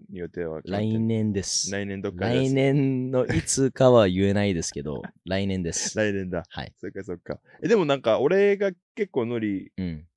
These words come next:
Speaker 1: おもろいなって思うのが、な-、まあ、まず、まあ、その、もともと多分英語じゃん。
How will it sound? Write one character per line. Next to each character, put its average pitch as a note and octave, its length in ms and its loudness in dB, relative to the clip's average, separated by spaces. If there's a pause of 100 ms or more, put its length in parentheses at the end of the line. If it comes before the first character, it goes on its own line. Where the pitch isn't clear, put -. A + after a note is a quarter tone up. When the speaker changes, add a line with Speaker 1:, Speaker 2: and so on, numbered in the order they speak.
(200)
Speaker 1:
お A2+ 60 -4
も A#2 140 -6
ろ A#2+ 120 -4
い G#2+ 60 -6
な F2+ 160 -4
っ E2+ 60 -8
て - 160 -14
思 E2+ 160 -10
う - 20 -12
の E2 120 -14
が、 D#2 220 -12 (240)
な-、 C#3 180 -8
ま C#3+ 120 -2
あ、 - 80 -8 (160)
ま G3+ 140 4
ず、 A2+ 420 0 (160)
ま C3+ 200 2
あ、 A2+ 40 0
そ A#2+ 140 -2
の、 G#2 340 -2
も A2+ 140 -4
と D3+ 100 -2
も D3 80 -2
と C#3+ 100 -8
多 C#3 120 2
分 F2+ 320 -4
英 G#2 180 2
語 G2 160 2
じ F2+ 100 -6
ゃ D#2 40 -8
ん。 - 40 -16